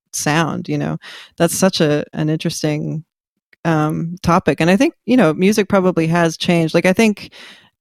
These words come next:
the idea of music, you know,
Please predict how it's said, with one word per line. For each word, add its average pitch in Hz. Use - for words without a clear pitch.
the 180
idea 180
of 160
music, 170
you 170
know, 156